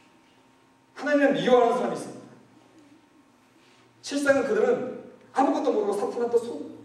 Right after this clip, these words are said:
속아서 하나님을 모욕하고 하나님을 미워하고 하나님 이름으로 거짓 맹세하면서 자기 뱃속만 챙기는, 챙기는 사람들, 사람들입니다. 근데 다윗은 그런 사람들을 보면서 너무나 속이 상했습니다.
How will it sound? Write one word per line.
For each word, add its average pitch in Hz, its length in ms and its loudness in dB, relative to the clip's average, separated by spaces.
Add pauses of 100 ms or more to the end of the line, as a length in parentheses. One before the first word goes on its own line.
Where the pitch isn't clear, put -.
(160)
속아서 269 460 0
하나님을 240 320 -2
모욕하고 - 480 2
하나님을 220 320 -6
미워하고 185 640 0
하나님 269 380 -4
이름으로 185 560 0
거짓 - 300 2
맹세하면서 185 540 -4
자기 165 220 -8
뱃속만 185 400 -6
챙기는, 220 580 -4
챙기는 226 580 -6
사람들, - 640 -6
사람들입니다. 226 520 -8 (400)
근데 208 160 -8
다윗은 - 640 -6 (200)
그런 277 280 2
사람들을 - 360 -2
보면서 196 280 -8
너무나 339 340 4
속이 240 180 -2
상했습니다. - 480 -10